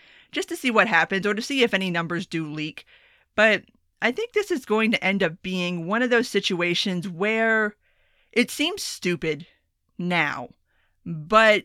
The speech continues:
maybe looking back in, say, five years, we're gonna look back to that story as being the one that really changed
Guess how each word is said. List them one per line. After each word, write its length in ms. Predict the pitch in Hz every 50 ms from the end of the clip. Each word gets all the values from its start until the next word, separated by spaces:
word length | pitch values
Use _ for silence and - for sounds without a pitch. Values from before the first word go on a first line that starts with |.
| _ -
maybe 640 | - - - 190 196 214 240 262 285 262 302 311 285
looking 400 | 208 214 220 214 240 214 202 190
back 440 | 156 175 170 165 165 180 175 - - -
in, 160 | 185 175 180
say, 560 | - - - 208 180 175 175 170 170 165 170
five 640 | 165 - - - - 190 190 185 185 185 190 170 147
years, 540 | 160 160 165 185 196 185 180 180 175 165 175
we're 100 | 175 180
gonna 240 | 196 - 240 240 233
look 340 | 233 226 240 247 247 214
back 280 | 196 185 190 190 185 -
to 160 | - - 175
that 280 | 151 139 180 180 180 175
story 400 | - - - 185 170 175 170 170
as 120 | 175 190 196
being 400 | 180 190 185 185 175 170 165 - _ - - _ _ _ _ -
the 120 | - 196
one 500 | 180 170 165 175 208 233 247 262 269 262
that 260 | 233 - 180 156 175 170
really 360 | 170 196 220 226 233 233 196
changed 760 | - - - 226 214 214 208 208 208 202 190 208 - -